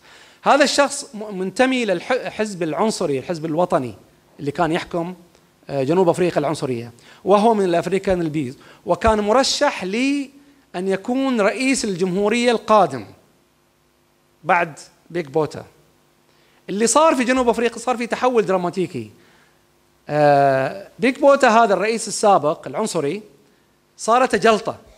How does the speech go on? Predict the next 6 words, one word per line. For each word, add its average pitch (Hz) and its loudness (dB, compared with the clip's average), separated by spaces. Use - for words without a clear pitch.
حتى 277 0
المرض 254 4
خدم 220 -2
تجربة 180 -2
جنوب 156 -8
أفريقيا. 123 -12